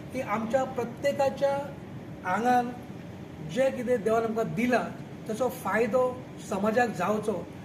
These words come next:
आनी हें समाजाचें काम करता आसतना, हें समाजाचें काम करता आसतना आमचें कर्तव्य की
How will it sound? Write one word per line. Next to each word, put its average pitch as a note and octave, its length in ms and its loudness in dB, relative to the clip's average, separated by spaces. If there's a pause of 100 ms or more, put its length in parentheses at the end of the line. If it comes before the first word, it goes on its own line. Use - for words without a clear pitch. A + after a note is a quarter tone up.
(180)
आनी A3 120 -2
हें C4+ 300 0
समाजाचें A#3+ 640 0
काम A#3 300 0
करता A3 280 2
आसतना, G3+ 400 0 (680)
हें F3 100 -6
समाजाचें A3 360 0
काम A3+ 240 2
करता G#3+ 320 0
आसतना G3 340 2 (560)
आमचें A#3 640 2
कर्तव्य C#4 560 4 (460)
की D4 360 -4